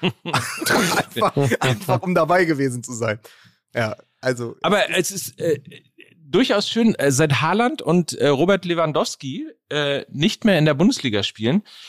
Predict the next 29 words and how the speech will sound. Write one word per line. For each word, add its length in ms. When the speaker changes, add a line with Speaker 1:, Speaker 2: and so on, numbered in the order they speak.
Speaker 2:
wird 280
sehr, 460
sehr 360
oft 320
wieder 220
die, 300
ähm, 540
Torschützen, 680
die 260
Tabelle 420
der 200
Torschützen, 680
äh, 300
angezeigt, 640
ne? 160
Also 280
man 280
weiß 380
wieder 300
irgendwie, 300
wer 180
auf 140
zwei 380
steht 340
und 200
drei 340
und 140
so 120
weiter. 300